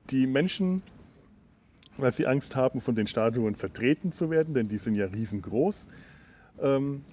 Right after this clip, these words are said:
zerballern von ihren Raumschiffen aus sämtliche Statuen, die, äh, Kugeln fliegen panisch und blind in der Gegend herum und auch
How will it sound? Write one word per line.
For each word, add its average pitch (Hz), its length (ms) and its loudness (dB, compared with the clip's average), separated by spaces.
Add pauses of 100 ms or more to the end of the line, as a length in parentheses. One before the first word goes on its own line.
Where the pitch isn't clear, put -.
(140)
zerballern 151 600 2
von - 180 -6
ihren 135 140 0
Raumschiffen 139 520 0
aus 131 280 0
sämtliche 120 400 0
Statuen, 156 760 0
die, 120 560 2
äh, 110 460 0
Kugeln 165 500 0
fliegen 127 920 0
panisch 135 440 0
und 113 300 -2
blind 143 240 2
in 127 100 -6
der 110 120 0
Gegend 156 320 0
herum 156 340 0
und 139 220 -2
auch 135 160 0